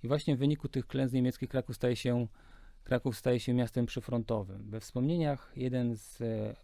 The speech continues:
pamię-, w jednej, e, we wspomnieniach, e, Edwarda Kubalskiego znajdujemy taki zapis, że Moskale idą naprzód jakby w siedmiomilowych butach. Ta ofensywa się zbliża bardzo szybko.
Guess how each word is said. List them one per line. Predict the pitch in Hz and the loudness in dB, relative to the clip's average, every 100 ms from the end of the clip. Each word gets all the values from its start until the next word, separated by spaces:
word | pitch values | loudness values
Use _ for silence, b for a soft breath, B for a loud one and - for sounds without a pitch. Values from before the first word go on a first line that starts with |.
| - | -14
pamię-, | - 113 113 - | -4 -2 -2 -6
w | 127 117 120 117 | -8 -6 -6 -6
jednej, | 123 120 120 117 | -2 -2 -2 -4
e, | 135 123 113 | -8 -6 -6
we | 120 | -6
wspomnieniach, | 123 - 143 143 - 127 | -6 -2 0 0 -2 -8
e, | - 123 113 117 - - | -6 -4 -2 -4 -8 -8
Edwarda | 123 135 135 123 | -2 0 0 0
Kubalskiego | 120 120 - 147 135 139 135 B B B B B - | 0 -2 0 -4 0 -2 -4 B B B B B -4
znajdujemy | 117 117 135 135 | 0 4 4 4
taki | 123 120 | 2 0
zapis, | 110 131 - 123 - | 2 2 2 -6 -4
że | 123 | 0
Moskale | 123 120 - 147 135 | 0 0 0 2 2
idą | 135 131 | 2 2
naprzód | 127 139 139 135 120 | 4 2 0 -4 -2
jakby | 123 113 120 117 | -2 -2 -4 -2
w | |
siedmiomilowych | - 123 127 127 131 131 127 113 | -2 0 2 4 4 2 0 -2
butach. | 120 120 120 113 104 - - | -2 -2 -2 -4 -12 -16 -4
Ta | 120 | -4
ofensywa | 117 123 - 120 117 | 0 -2 -2 -4 -2
się | 123 | -4
zbliża | 117 107 120 120 | -4 -4 -2 0
bardzo | 117 113 113 | -2 -4 -4
szybko. | - 131 - 156 | -4 -6 -4 -4